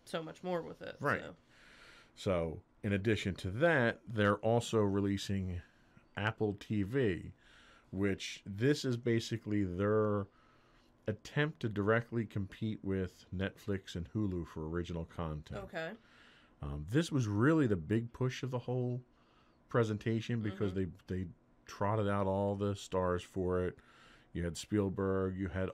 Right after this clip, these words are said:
Speaker 2: Oprah, and you had,
Speaker 1: Mm.
Speaker 2: you know, various other content creators come out for this.
Speaker 1: Hmm.
Speaker 2: Uh, they're going to be offering their original T V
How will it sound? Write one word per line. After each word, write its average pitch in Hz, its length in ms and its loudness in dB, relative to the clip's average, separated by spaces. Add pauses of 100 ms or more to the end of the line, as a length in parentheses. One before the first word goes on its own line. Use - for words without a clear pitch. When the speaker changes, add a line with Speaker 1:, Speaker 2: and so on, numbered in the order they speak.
Speaker 2:
Oprah, 98 680 2
and 90 200 -2
you 90 100 -4
had, 90 200 -2
Speaker 1:
Mm. 101 220 -8 (120)
Speaker 2:
you 92 80 -4
know, 80 220 -4
various 101 440 2
other 90 380 0
content 98 440 -4
creators 90 460 -4
come 82 200 -6
out 78 180 -8
for - 160 -12
this. 71 420 -10
Speaker 1:
Hmm. 277 140 -6 (840)
Speaker 2:
Uh, 82 40 -6 (220)
they're 101 120 0
going 117 200 4
to 113 60 4
be 110 100 4
offering 110 600 2
their 101 260 2
original 127 640 0 (600)
T 123 200 0
V 107 320 2